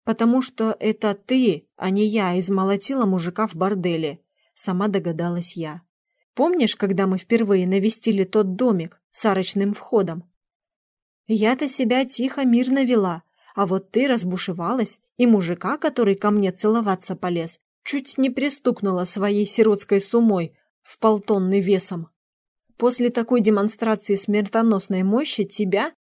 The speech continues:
конечно, первую следовало устранять,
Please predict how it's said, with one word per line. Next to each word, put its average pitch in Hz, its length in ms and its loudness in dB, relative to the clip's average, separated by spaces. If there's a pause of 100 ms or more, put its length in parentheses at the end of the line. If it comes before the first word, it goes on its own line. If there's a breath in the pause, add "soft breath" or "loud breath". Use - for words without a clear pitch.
(140)
конечно, 214 560 0
первую 220 480 0
следовало 196 580 4
устранять, 208 720 -2